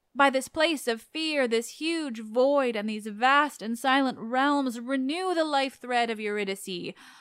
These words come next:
All things are due to you, and though on earth it happens we may tarry a short while,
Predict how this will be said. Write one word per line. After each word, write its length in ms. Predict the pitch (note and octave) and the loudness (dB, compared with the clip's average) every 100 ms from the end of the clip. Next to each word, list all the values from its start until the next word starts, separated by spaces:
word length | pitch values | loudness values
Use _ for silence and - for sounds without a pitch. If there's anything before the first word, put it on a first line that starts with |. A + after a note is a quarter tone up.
| _ - | _ 0
All 280 | G3 F#3 | 4 4
things 420 | F3+ G#3 G#3 G3+ G3 | 0 -4 -2 -2 -4
are 140 | F#3+ | -6
due 260 | G3 G#3 G3+ | -4 -4 -4
to 140 | G#3 | -8
you, 500 | G3 A3+ B3 B3+ A#3+ - C#4 - | -6 -2 -2 -2 -4 -8 -10 -2
and 160 | B3+ | 0
though 220 | A3 A3+ | 2 2
on 140 | A3 G3+ | 2 0
earth 360 | A3 C4 C4 | 2 2 0
it 120 | G3 G3 | -8 -4
happens 480 | A3+ A#3+ A#3 G#3+ | -2 0 -2 -4
we 120 | G#3+ A#3 | -6 -4
may 200 | A#3+ A#3 | -2 -4
tarry 520 | - D4 D4 C#4+ C#4+ | -4 -2 2 2 2
a 80 | B3+ | -2
short 320 | C4+ B3 A3+ | -2 -2 0
while, 480 | A#3 A#3 A3 G#3+ | 2 2 2 -2